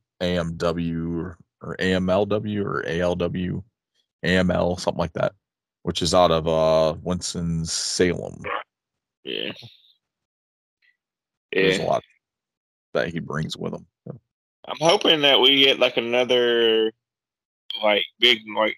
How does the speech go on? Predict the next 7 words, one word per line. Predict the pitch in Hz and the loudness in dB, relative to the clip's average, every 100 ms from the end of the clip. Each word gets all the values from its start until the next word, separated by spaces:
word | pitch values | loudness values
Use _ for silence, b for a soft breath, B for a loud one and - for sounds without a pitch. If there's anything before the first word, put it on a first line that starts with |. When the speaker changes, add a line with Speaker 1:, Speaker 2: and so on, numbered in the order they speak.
| 107 | -2
Speaker 2:
North | 113 - - | -2 -2 -2
Carolina | 113 107 110 110 104 | 0 2 0 -2 -4
name, | 104 104 104 104 107 _ _ _ | -2 0 0 -4 -14 _ _ _
you | 110 104 | -6 -4
know, | 104 107 107 107 | -4 -6 -4 0
like, | 107 - - | 0 0 -2
uh, | 104 - | 0 0